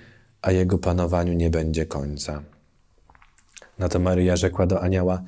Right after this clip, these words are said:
"Jakże się to stanie, skoro nie znam męża?" Anioł jej odpowiedział: "Duch Święty stąpi na ciebie i moc Najwyższego osłoni cię. Dlatego też święte, które się narodzi,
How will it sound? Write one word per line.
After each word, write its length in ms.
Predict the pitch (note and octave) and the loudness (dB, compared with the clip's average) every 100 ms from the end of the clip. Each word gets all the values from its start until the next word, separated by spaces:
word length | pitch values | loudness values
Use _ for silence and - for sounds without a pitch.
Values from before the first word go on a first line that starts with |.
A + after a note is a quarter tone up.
| - - - - F#2+ | -14 -20 -20 -10 0
"Jakże 300 | G2 G#2 G#2 | 2 4 4
się 140 | G#2+ | 2
to 120 | G#2+ | 2
stanie, 420 | G#2 G#2+ A#2 A2 | 0 2 2 4
skoro 280 | F#2 - F#2+ | 2 2 4
nie 140 | F#2 F#2 | 4 2
znam 220 | F#2+ F#2+ | 2 2
męża?" 520 | G2 F#2 D2+ D2 D2 - _ _ _ - | 2 2 -2 -4 -8 -16 _ _ _ -10
Anioł 300 | E2 D#2+ D#2 | -4 -2 -2
jej 180 | D#2+ E2 | -2 -2
odpowiedział: 640 | D#2+ - E2+ E2+ F2 F2 F2+ - - - _ _ - | -4 -2 0 0 0 -2 -6 -16 -20 -20 _ _ 0
"Duch 240 | G#2+ G#2+ | 4 4
Święty 540 | - - D#2 D2+ D2+ G2+ | 2 -4 -4 -4 -6 -6
stąpi 560 | - - F2 F2 G2 | -6 -2 -2 0 -2
na 140 | F#2 F2+ | -2 -2
ciebie 500 | F2+ E2+ E2+ F#2 G#2 - - - - _ | -2 -2 -2 -4 -6 -12 -20 -20 -20 _
i 100 | G#2+ | 0
moc 420 | G2+ G2+ A2 G2+ G2+ | 2 2 0 -2 0
Najwyższego 840 | G2 F#2 F#2 F2 - G2 G2 G2+ | 0 2 0 -2 -2 0 0 0
osłoni 640 | F2 - E2+ D2 D2 D2+ | -2 -4 -6 -6 -6 -8
cię. 240 | D2+ E2 E2 _ _ _ - - - - | -12 -14 -16 _ _ _ -20 -20 -20 -4
Dlatego 340 | G2+ G2 A2+ A#2 | 0 4 4 6
też 220 | E3+ - | 4 2
święte, 680 | - - G2 F#2 F2 F2 G2+ | -2 -2 2 4 2 0 -4
które 320 | - F#2 F2+ | 0 0 2
się 140 | - | 0
narodzi, 640 | F#2 F#2 F2+ F2 G2+ G2+ | 0 0 0 0 0 -2